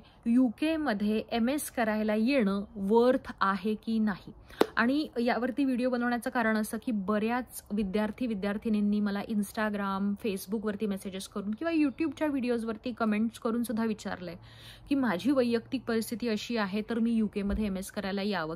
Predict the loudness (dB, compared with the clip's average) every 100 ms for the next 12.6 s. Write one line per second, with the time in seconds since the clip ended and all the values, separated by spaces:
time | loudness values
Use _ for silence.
0 | 0 4 4 4 -2 -8 -16 -20 -20 -20
1 | -20 -20 -20 -20 -20 -20 -20 -18 0 2
2 | 4 2 0 0 -2 -2 -4 -2 0 2
3 | 0 0 -4 -6 -2 0 0 0 0 0
4 | 2 2 0 -2 -4 -4 -4 -4 -4 -4
5 | -4 -4 -4 -2 -2 -2 -4 -6 -2 -2
6 | -2 -4 -8 -8 -10 -12 -18 -20 -20 _
7 | -20 _ _ _ 0 2 2 0 -6 -4
8 | -4 -6 -20 _ -2 0 -2 -6 -8 -8
9 | -10 _ -4 0 0 -2 -2 -2 -4 -18
10 | -20 -10 -2 0 0 0 -4 0 0 0
11 | -4 -10 -14 -14 -20 -20 -20 -20 -20 -20
12 | -10 0 2 4 2 2